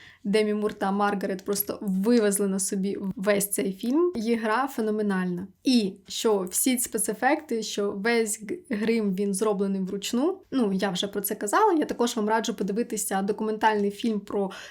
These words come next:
зйомки Субстанції на Мубі, тут, на Ютубі. Ця документалка вийшла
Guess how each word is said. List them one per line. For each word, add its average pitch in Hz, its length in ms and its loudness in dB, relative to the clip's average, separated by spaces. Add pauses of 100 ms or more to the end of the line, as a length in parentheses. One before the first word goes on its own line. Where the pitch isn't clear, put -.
зйомки 202 680 0
Субстанції 196 760 -2
на 190 300 0
Мубі, 285 500 2 (240)
тут, 196 280 -2
на 190 160 -2
Ютубі. 202 540 0
Ця 233 160 4
документалка 214 580 0
вийшла 214 440 -4